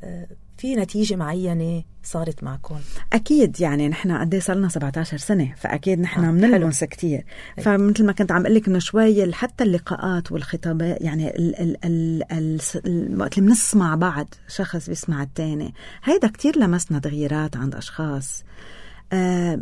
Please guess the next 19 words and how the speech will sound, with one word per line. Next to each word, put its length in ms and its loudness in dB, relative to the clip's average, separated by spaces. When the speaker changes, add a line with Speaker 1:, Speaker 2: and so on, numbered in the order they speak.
Speaker 2:
ول-، 380 4
لمسنا 480 4
قديش 680 -2
كل 180 2
حدًا 540 0
بده 460 2
بس 460 -2
إنه 160 6
التاني 500 4
يعترف 600 2
له 300 2
بوجعه 680 4
ويعترف 640 4
له 120 6
بخوفه. 720 -4
وقت 260 4
التاني 440 4
بيعترف 580 2
له، 200 2